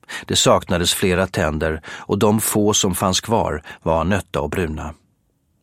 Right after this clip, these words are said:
"Ja, det var bra att du köpte fotogen, Albert." "Ja, det blir regn i natt igen", säger Albert som om han inget hört. "Ja, tur att Nygårda har fått in sitt hö."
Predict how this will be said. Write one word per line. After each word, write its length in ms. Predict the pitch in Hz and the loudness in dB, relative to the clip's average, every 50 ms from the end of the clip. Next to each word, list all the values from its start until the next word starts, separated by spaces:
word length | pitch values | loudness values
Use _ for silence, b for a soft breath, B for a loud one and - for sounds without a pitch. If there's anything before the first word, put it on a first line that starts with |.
| _ _ _ _ _ _ - _ B B B B B B B B | _ _ _ _ _ _ -20 _ B B B B B B B B
"Ja, 320 | - - 92 90 92 101 101 B B B B B | -4 0 2 4 4 2 2 B B B B B
det 240 | B 101 104 110 110 | B 2 4 4 4
var 300 | 104 98 107 110 110 107 | 4 4 6 6 6 6
bra 360 | 101 101 107 110 107 120 131 | 4 4 4 6 6 8 6
att 100 | 120 - | 4 4
du 100 | - 113 | 2 0
köpte 440 | 98 - - 110 87 - - 127 110 | 2 4 2 2 2 2 2 2 2
fotogen, 600 | - - 110 95 - 101 - - 107 107 104 95 | 4 2 0 0 0 0 0 2 2 2 2 2
Albert." 480 | 87 82 82 78 90 82 - - - - - - _ _ _ _ _ _ _ _ _ _ _ _ _ _ _ _ _ _ _ _ _ | 2 0 0 0 -2 -2 -2 -4 -8 -10 -10 -18 _ _ _ _ _ _ _ _ _ _ _ _ _ _ _ _ _ _ _ _ _
"Ja, 200 | - - 98 101 B B B B B B | 0 2 2 2 B B B B B B
det 160 | - 123 123 | 2 2 4
blir 160 | 113 127 127 | 6 4 6
regn 260 | 110 127 127 135 139 139 | 6 6 6 6 6 4
i 120 | 139 131 | 4 4
natt 300 | 123 113 104 98 101 - | 4 4 4 2 4 2
igen", 400 | 139 117 113 120 120 98 82 78 - _ _ _ _ _ _ _ _ _ _ _ _ - - | 4 4 6 6 4 4 0 -2 -6 _ _ _ _ _ _ _ _ _ _ _ _ -6 -2
säger 280 | - - 85 78 82 | 0 0 0 0 0
Albert 440 | 92 87 78 76 76 80 80 - - | 0 0 0 0 -2 -2 -4 -4 -4
som 120 | - 92 87 | -2 -2 0
om 100 | 87 85 | 0 0
han 120 | 85 90 | 0 0
inget 280 | 101 87 80 78 - - | 0 0 -2 -4 -4 -4
hört. 360 | - - - - _ - - _ _ _ _ _ _ _ _ _ _ _ _ _ _ _ _ B B B B B B B B B B | -6 -6 -6 -8 _ -18 -18 _ _ _ _ _ _ _ _ _ _ _ _ _ _ _ _ B B B B B B B B B B
"Ja, 300 | - - 80 82 87 90 B B B B B B | -6 -2 0 0 0 -2 B B B B B B
tur 260 | - 110 107 104 101 | 0 2 4 4 4
att 140 | 107 101 - | 4 4 4
Nygårda 600 | 123 127 113 101 90 104 95 98 101 110 107 104 | 4 4 4 4 4 4 4 4 4 4 4 4
har 140 | 104 107 104 | 4 4 2
fått 320 | - - 104 98 - - | 2 2 0 0 0 0
in 220 | 107 95 92 104 107 | 0 0 2 0 0
sitt 280 | - - 104 92 - | 2 0 0 -2 -2
hö." 280 | - 95 85 82 78 | 0 0 0 0 0